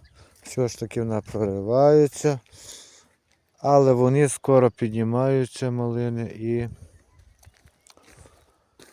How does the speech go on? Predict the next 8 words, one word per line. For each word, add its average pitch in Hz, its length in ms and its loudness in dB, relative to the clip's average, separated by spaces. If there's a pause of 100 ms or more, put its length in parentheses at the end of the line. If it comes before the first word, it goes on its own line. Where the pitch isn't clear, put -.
(680)
вони 196 220 6
заглушать 147 580 4
ту 131 160 -4
травичку. 120 840 -4
Саме-саме 131 1200 0 (100)
основне 156 680 -4
нам 139 340 -8 (200)
припильнувати 101 1160 -6